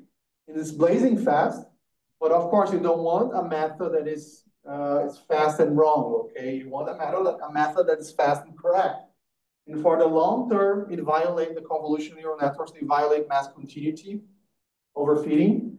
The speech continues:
And then when we test a neural operators, not for a black hole flow, but a simple without a, a, a, a flow without gravity, but with magnetic fields, neural operators seem to be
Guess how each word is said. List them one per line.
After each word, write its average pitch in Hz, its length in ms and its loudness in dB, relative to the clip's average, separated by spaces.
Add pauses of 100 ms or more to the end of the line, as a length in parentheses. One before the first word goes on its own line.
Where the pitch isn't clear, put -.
(300)
And 170 200 0
then 196 360 2
when 185 220 4
we 180 180 2
test - 320 0
a 262 40 2
neural 214 380 2
operators, 175 680 -2
not 156 320 -4
for 240 140 0
a - 80 -2
black 170 260 0
hole - 260 -12
flow, 139 240 0
but 139 140 0
a 139 380 0
simple 202 800 -2 (600)
without 156 460 2
a, 160 140 0
a, 151 380 -8
a, - 20 -4
a - 400 -10
flow 175 260 4
without 180 440 4
gravity, 151 500 4
but 160 400 2
with 202 180 2
magnetic 156 460 0
fields, - 420 0 (1300)
neural 202 460 2
operators 170 580 0
seem 170 220 -6
to 170 120 -6
be 165 220 -6